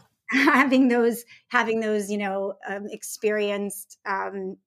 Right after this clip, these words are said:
helpers, you know, really, like, helped get us started. So, um, we started with fruit. We had to add water, uh, to get it through the machine to dilute it. And then when we put it, um,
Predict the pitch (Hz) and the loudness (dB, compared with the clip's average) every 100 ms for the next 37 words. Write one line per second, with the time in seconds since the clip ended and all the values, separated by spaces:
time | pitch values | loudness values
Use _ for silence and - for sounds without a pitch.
0 | _ _ _ - - _ _ - 214 220 | _ _ _ -20 -20 _ _ -2 4 4
1 | 220 196 196 202 202 208 190 190 202 196 | 4 0 0 -2 0 2 4 4 4 6
2 | 190 190 196 _ 208 196 190 190 _ - | 4 2 -2 _ -4 -2 -2 -6 _ -6
3 | 285 - 202 196 190 - 214 214 175 185 | -6 -4 -4 -2 -2 2 4 4 0 -2
4 | 214 190 190 - - - - 208 196 196 | 2 2 0 -6 -20 -20 2 4 6 4
5 | 196 - - 214 226 214 202 196 - - | 0 -4 -2 2 4 4 2 0 -2 2
6 | 320 339 339 _ _ _ 233 220 208 - | 4 4 0 _ _ _ 0 2 2 2
7 | 190 196 202 220 254 254 262 262 262 _ | 2 0 0 2 4 4 4 0 -2 _
8 | _ 208 190 196 208 202 208 196 190 196 | _ 0 0 2 0 0 0 -2 0 0
9 | 185 240 233 190 190 196 233 254 262 262 | 0 2 2 0 0 4 4 6 4 2
10 | 214 208 208 208 214 - _ - 208 208 | 0 2 4 4 0 -4 _ -2 2 4
11 | 202 196 277 262 240 - - 214 196 196 | 2 2 2 4 4 -2 -2 2 4 2
12 | 202 | 0